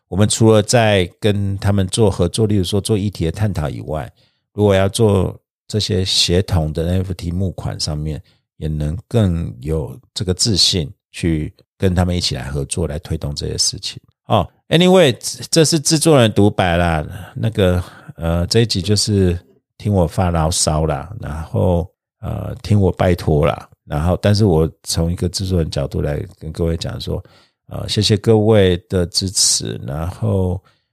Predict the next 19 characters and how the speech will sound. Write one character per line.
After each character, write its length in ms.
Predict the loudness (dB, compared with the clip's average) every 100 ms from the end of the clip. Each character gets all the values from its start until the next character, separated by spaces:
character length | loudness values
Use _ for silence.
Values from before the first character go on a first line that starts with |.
| _ _ _
呃， 720 | -6 -4 -2 -4 -4 -6 -10 _ _ _
也 500 | -4 -4 -4 -6 -8 -10 -6
谢 280 | 0 2
谢 120 | 2 2
各 160 | 2
位 80 | 2
的 100 | 2
肯 240 | -4 -8 -6
定， 200 | -6 -8 -12 _ _ _
那 340 | -8 -8 -8 -14 _ _
也 120 | -16
谢 160 | -4 -2
谢 220 | 0 0
各 180 | -2 0
位 140 | 2 2
花 240 | 0 0
时 160 | -2 -2
间 280 | -6 -6 -8 _ _ _ _
来 360 | -10 -8 -8